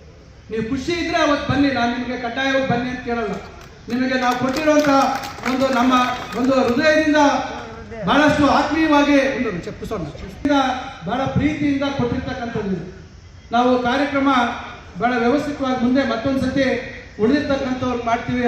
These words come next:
ಅವತ್ತು ನಿಮ್ಮ ಖುಷಿಗೆ ನೀವು ಬಂದು ಪ್ರತ್ಯೇಕವಾಗಿ ನಿಮಗೂ ಒಂದು ಸಾಲ್ ಮಾಡ್ತೀವಿ. ಅವಾಗ ಎಲ್ಲರೂ ಬಹುಶಃ ಎಲ್ಲ ಎಷ್ಟು ಸಾಧ್ಯ ಆಗುತ್ತೋ ಇನ್ನೂರು ಗಾಡಿಗಳು ಅದನ್ನ ಆಗುವಂಥದ್ದಿದ್ರೆ ಆ ಇನ್ನೂರು ಗಾಡಿಗಳು ಒಮ್ಮೆಲೆ ಎಲ್ಲಿ ಮಾಡ್ಬೇಕು ಅನ್ನೋದನ್ನ ಯೋಚನೆ ಮಾಡೋಣ. ಎಲ್ಲಿ ಕಾರ್ಯಕ್ರಮ ಮಾಡ್ಬೇಕು, ಯಾವ ರೀತಿ ಮಾಡ್ಬೇಕು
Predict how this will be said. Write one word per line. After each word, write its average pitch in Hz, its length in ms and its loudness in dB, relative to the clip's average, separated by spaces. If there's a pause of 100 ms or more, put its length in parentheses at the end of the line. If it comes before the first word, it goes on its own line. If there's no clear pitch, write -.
ಅವತ್ತು 240 240 0 (100)
ನಿಮ್ಮ 262 140 0 (540)
ಖುಷಿಗೆ 285 400 2
ನೀವು 254 220 2
ಬಂದು 262 160 2 (120)
ಪ್ರತ್ಯೇಕವಾಗಿ 254 560 -2 (100)
ನಿಮಗೂ 262 200 4 (100)
ಒಂದು 233 220 -2
ಸಾಲ್ 240 260 0
ಮಾಡ್ತೀವಿ. 233 360 -2 (500)
ಅವಾಗ 220 180 -2 (100)
ಎಲ್ಲರೂ 294 260 4 (100)
ಬಹುಶಃ 262 340 2 (480)
ಎಲ್ಲ 269 120 0 (340)
ಎಷ್ಟು 247 240 -4
ಸಾಧ್ಯ 269 280 0
ಆಗುತ್ತೋ 254 240 -2 (120)
ಇನ್ನೂರು 269 320 0
ಗಾಡಿಗಳು 254 400 0
ಅದನ್ನ 240 200 -2 (120)
ಆಗುವಂಥದ್ದಿದ್ರೆ 240 680 0 (480)
ಆ 220 120 -6
ಇನ್ನೂರು 285 320 4
ಗಾಡಿಗಳು 262 300 -2 (100)
ಒಮ್ಮೆಲೆ 269 280 4 (100)
ಎಲ್ಲಿ 269 240 2
ಮಾಡ್ಬೇಕು 254 380 4
ಅನ್ನೋದನ್ನ 240 320 0 (100)
ಯೋಚನೆ 240 300 0
ಮಾಡೋಣ. 226 240 0 (600)
ಎಲ್ಲಿ 277 180 4 (140)
ಕಾರ್ಯಕ್ರಮ 240 360 0 (140)
ಮಾಡ್ಬೇಕು, 240 360 4 (120)
ಯಾವ 233 180 4
ರೀತಿ 254 160 -2 (100)
ಮಾಡ್ಬೇಕು 233 320 -2